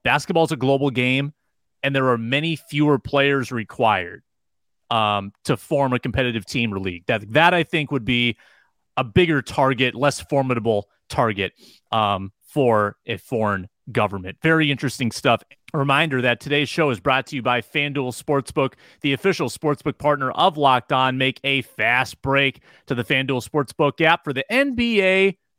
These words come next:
Finals. It's the Heat and the Nuggets tonight in South Beach. Nuggets favored by two and a half. Ron Johnson said he's taking the Heat plus two and a half. You can do that too. And if you're a new customer,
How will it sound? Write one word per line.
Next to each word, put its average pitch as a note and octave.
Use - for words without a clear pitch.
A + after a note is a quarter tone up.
Finals. D3
It's C3
the A#2+
Heat G3
and C3+
the B2
Nuggets D3
tonight D#3+
in A2
South E3
Beach. E3+
Nuggets C3+
favored D3
by G#2+
two C#3+
and A2+
a G2
half. C#3+
Ron D3+
Johnson F3+
said E3
he's D3
taking F#3
the C3+
Heat F#3
plus E3+
two F3
and D3+
a B2+
half. D#3+
You D#3+
can A3
do G3+
that F#3+
too. A#3
And C#3+
if A#2
you're C#3
a C3
new E3+
customer, D3+